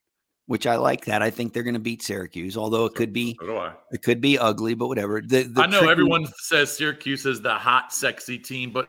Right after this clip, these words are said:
Speaker 1: No.
Speaker 2: they've played one road game, and that was against uconn. All right, think about it. They've played Louisville, uconn, Purdue. They should have lost that game. Purdue gave them that game. Virginia, Wagner, N C State without,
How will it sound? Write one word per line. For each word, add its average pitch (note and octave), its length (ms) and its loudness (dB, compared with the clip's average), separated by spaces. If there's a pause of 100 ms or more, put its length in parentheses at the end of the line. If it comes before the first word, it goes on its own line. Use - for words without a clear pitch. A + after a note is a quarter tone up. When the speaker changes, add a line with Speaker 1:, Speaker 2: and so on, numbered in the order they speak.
(120)
Speaker 1:
No. C3 300 0
Speaker 2:
they've B2+ 160 -2
played B2+ 240 0
one B2+ 280 -4
road G#2+ 260 -2
game, G#2 280 -6 (380)
and G#2 100 -2
that A2+ 140 0
was F#2+ 120 -4
against F#2+ 260 -8
uconn. G#2+ 460 -2
All - 640 -6
right, G#2 100 2
think F#3+ 120 2
about A2+ 180 2
it. - 40 -4
They've C3+ 160 4
played A#2 320 4 (140)
Louisville, F#3+ 460 6 (720)
uconn, D3+ 580 2 (100)
Purdue. C#3 520 4
They C3 100 6
should - 180 -4
have G#2 80 -2
lost A2+ 260 -2
that F2+ 140 -4
game. F2+ 340 -12 (140)
Purdue A#2+ 260 -2
gave A2 280 -2
them F#2+ 160 -2
that F2 160 -6
game. E2 200 -12 (500)
Virginia, C#3 720 -2 (140)
Wagner, A#2 580 2
N B2+ 140 0
C - 120 -10
State A2+ 260 -2
without, G2+ 300 2